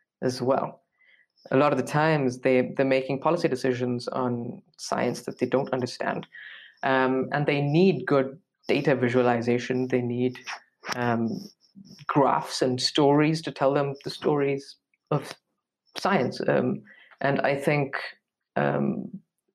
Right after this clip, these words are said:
what, um, a lot of really interesting and, um, yeah, efficient and intellectual people are now doing is focusing on communication. Um,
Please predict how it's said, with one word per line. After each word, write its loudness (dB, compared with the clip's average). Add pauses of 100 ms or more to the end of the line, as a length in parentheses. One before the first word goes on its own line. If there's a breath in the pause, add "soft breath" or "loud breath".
(160)
what, 0 (840 soft breath)
um, 0 (160)
a 4
lot 4
of 0 (420)
really 4
interesting 0
and, -4 (260)
um, -2 (1600)
yeah, -4
efficient 0
and -2 (360 loud breath)
intellectual 0
people 0
are 0
now 0
doing 2
is 0
focusing 0
on 0
communication. -2 (920 loud breath)
Um, 2